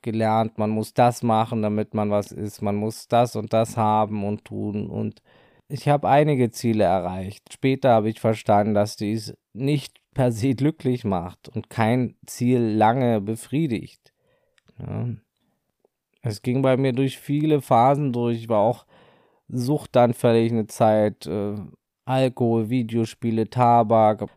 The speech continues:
dann einiges an Drogen probiert, und hab dann auch später im Spirituellen mein Glück gesucht, geforscht, bin auch da nicht angekommen, auch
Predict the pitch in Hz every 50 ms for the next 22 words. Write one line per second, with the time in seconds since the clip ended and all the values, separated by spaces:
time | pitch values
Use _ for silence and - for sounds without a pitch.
0 | _ - 120 120 117 104 - _ _ _ - 127 127 123 123 117 113 120 117 123
1 | 117 117 107 101 104 113 120 117 117 113 101 95 104 110 101 104 110 113 113 113
2 | 107 - - - - - _ _ _ - - 123 123 120 120 120 120 107 - _
3 | - - - - 127 135 - - 147 131 123 117 135 151 - - - 139 139 139
4 | - 143 127 123 131 - - - 143 147 143 147 - - 131 107 101 107 107 107
5 | 107 104 104 104 98 110 123 - - - 117 104 104 113 113 117 117 - - -
6 | - - 107 - - 120 110 113 117 117 120 - - - - _ _ _ _ _
7 | _ _ _ - 95 110 113 120 - - - 113 113 117 120 120 113 80 57 -
8 | - - - 120 123 113 - 98 95 117 123 123 120 117 113 - - 123 117 113
9 | 113 117 117 113 110 101 101 110 113